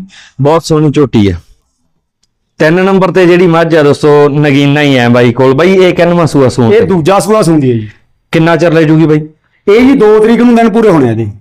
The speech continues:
Speaker 1: ਦੋ ਤਰੀਕ ਨੂੰ, ਚੌਵੀ ਤਰੀਕ ਨੂੰ ਵੀਡੀਓ ਬਣਾ ਰਹੇ ਆ।
Speaker 2: ਪਹਿਲੇ ਸੂਏ ਸੋਲਾਂ ਕਿਲੋ ਦੁੱਧ ਬੰਦਾ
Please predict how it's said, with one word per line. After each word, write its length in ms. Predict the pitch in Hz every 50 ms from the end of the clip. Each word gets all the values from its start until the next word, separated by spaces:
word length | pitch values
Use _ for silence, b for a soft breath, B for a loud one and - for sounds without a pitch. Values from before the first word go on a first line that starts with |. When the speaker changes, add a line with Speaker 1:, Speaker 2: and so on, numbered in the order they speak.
| - 127
Speaker 1:
ਦੋ 220 | 127 151 156 151
ਤਰੀਕ 240 | 127 147 143 135 139
ਨੂੰ, 160 | 147 156 160
ਚੌਵੀ 320 | 151 - 175 175 170 180
ਤਰੀਕ 220 | 175 175 175 170 160
ਨੂੰ 160 | 175 175 165
ਵੀਡੀਓ 300 | 160 170 170 185 190 185
ਬਣਾ 260 | 160 160 147 131 127
ਰਹੇ 180 | 123 143 160 175
ਆ। 120 | 170 151
Speaker 2:
ਪਹਿਲੇ 280 | 160 208 226 247 285 285
ਸੂਏ 260 | - 208 233 247 277
ਸੋਲਾਂ 360 | - - 202 202 214 214 220
ਕਿਲੋ 360 | 208 220 220 226 233 226 226
ਦੁੱਧ 260 | 220 - 196 190 208 247
ਬੰਦਾ 380 | 220 202 196 208 220 220 -